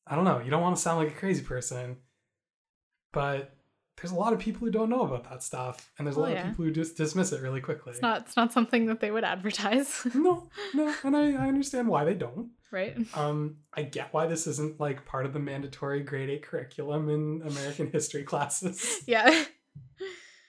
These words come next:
Speaker 1: T-, today, we're gonna be talking about the Sandinistas. No, definitely not.
Speaker 2: They're just children.
Speaker 1: I know. See, that makes me wanna talk on a completely different subject for, like, ten minutes straight,
Speaker 2: Yeah.
Speaker 1: which is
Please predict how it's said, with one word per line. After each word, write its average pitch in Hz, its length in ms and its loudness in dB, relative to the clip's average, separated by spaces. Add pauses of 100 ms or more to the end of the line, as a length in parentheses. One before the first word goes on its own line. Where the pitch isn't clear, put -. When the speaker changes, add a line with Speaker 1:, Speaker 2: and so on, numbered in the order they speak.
(300)
Speaker 1:
T-, - 120 -18 (580)
today, 190 600 4 (180)
we're 147 80 0
gonna 147 140 2
be 139 80 0
talking 135 420 -2
about 131 240 -2
the - 60 -12
Sandinistas. 127 1600 -6
No, 127 560 -8
definitely 127 460 -8
not. 131 380 -8 (1120)
Speaker 2:
They're 269 140 -4
just 320 260 -6
children. 262 640 2 (380)
Speaker 1:
I 139 120 -4
know. 135 360 -4 (440)
See, 180 140 2
that 202 200 6
makes 214 180 2
me 185 80 4
wanna 151 200 6
talk 143 220 0
on 135 100 -2
a 131 40 -6
completely 131 440 -8
different 127 280 -6
subject 165 360 0
for, 156 120 -4
like, 131 340 -6
ten 135 260 -8
minutes 127 280 -6
straight, 131 480 -8 (140)
Speaker 2:
Yeah. 101 220 -12
Speaker 1:
which 151 180 2
is 147 240 4